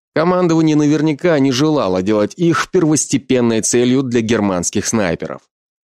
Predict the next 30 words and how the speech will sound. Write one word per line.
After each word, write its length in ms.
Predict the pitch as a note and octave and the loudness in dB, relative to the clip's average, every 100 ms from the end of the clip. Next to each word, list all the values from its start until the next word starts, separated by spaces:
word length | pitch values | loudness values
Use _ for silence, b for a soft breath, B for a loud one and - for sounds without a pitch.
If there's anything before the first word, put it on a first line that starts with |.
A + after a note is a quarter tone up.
| _ _ - | _ _ -6
То, 140 | G#2+ | -4
что 200 | - A#2 | -2 -2
это 200 | A2+ A2 | 0 0
был 200 | A2+ A#2 | 0 0
именно 460 | - C3+ A#2 A2+ G#2 | 0 0 0 0 -2
фаермейстер, 800 | G#2+ G#2 A2 C#3 C3+ C#3 B2+ b b - | -2 0 0 0 0 -2 -4 b b -6
Дирк 280 | B2 E3+ D3+ | -2 0 0
определил 460 | D3 C#3+ D3 D#3+ | 0 0 2 2
по 160 | A#2+ C#3 | 0 -2
маленькой 540 | D3 E3 D#3+ C#3 C#3+ | 0 0 0 0 2
металлической 640 | C3+ C3 C#3 C#3 - - C#3 | 2 2 0 0 -2 -2 -2
кокарде, 760 | C#3 B2+ D#3+ D3+ G#2+ E2+ D#2 _ _ - | -2 -2 -2 -2 -2 -4 -6 _ _ -12
стилизованные 760 | - D3+ E3+ F3+ G3 D3+ D3 | -2 0 2 2 2 2 2
языки 300 | C#3 C#3 D3 | 2 0 0
пламени, 540 | C3 D3 D#3+ D3+ C#3 B2+ | -2 0 0 2 2 0
переплетающиеся 1120 | C#3+ B2+ - B2+ C3+ A#2+ G#2+ - A#2+ G2+ B2 | 0 0 0 -2 0 0 0 2 0 0 0
между 380 | A#2+ G#2+ G2+ G#2 | 0 0 -2 -2
собой. 500 | A#2 A2 G2 D2 - _ _ _ _ - | -2 -2 -2 -4 -8 _ _ _ _ -6
Но 240 | - C3+ | -4 -2
даже 360 | A2+ A2+ A2+ G#2+ | -2 0 0 0
без 300 | A2 A#2+ A2+ - | 0 0 -2 -2
этого 400 | B2+ - F2 E2+ | -2 -2 -2 -2
значка 640 | F#2+ F#2 - - C3 G#2 B - | -2 -2 -2 -2 -2 -4 B -6
он 220 | G#2 G#2 | -2 -2
понял 320 | A#2 A#2 G#2+ | -2 -2 -2
бы, 160 | G2 G#2 | -2 -2
что 320 | - A2+ G#2+ - | -2 -4 -4 -2
это 400 | D3 D3 C3+ C3 | -4 -2 -2 -2
именно 560 | - A#2 G2+ G2+ G2 | -2 0 0 0 -2
фаермейстер. 880 | F#2 G#2 G2+ G#2 G2+ E2 - D#2+ | -2 -2 -2 0 -2 -2 -6 -12